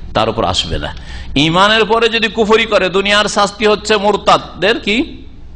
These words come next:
হ্যাঁ, হত্যা। নবী করিম সাল্লাল্লাহু আলাইহি ওয়াসাল্লাম সহিহ হাদিস, "মান বাদ্দালা দীনাহু ফাকতুলু", যেই ব্যক্তি দ্বীনকে রদবদল করে দেয়, অর্থাৎ সত্য দ্বীন কে ছেড়ে দিয়ে বাতিল দিন গ্রহণ করে, ফাকতুলু, তাকে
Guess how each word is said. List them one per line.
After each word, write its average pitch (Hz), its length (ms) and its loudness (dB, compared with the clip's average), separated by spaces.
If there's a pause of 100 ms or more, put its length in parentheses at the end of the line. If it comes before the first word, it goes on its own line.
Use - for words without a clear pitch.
(220)
হ্যাঁ, 156 260 4 (260)
হত্যা। 135 320 -2 (540)
নবী 127 200 -2
করিম 127 200 -2
সাল্লাল্লাহু - 20 -2
আলাইহি - 0 -
ওয়াসাল্লাম 120 380 -4
সহিহ 127 240 0
হাদিস, 113 160 -2
"মান 127 200 -2
বাদ্দালা 113 420 -2
দীনাহু 165 300 -2
ফাকতুলু", 151 580 0
যেই 139 180 -2
ব্যক্তি 131 320 -4
দ্বীনকে 139 480 -4
রদবদল 143 460 -2
করে 196 240 -2
দেয়, 196 180 -2
অর্থাৎ 131 360 -2 (420)
সত্য 190 420 0
দ্বীন 208 520 -2 (400)
কে 151 60 4 (160)
ছেড়ে 170 240 2 (100)
দিয়ে 202 140 0 (140)
বাতিল 151 340 2 (100)
দিন 202 100 -2 (100)
গ্রহণ 202 200 0 (100)
করে, 202 240 2
ফাকতুলু, 180 440 0 (160)
তাকে 123 200 0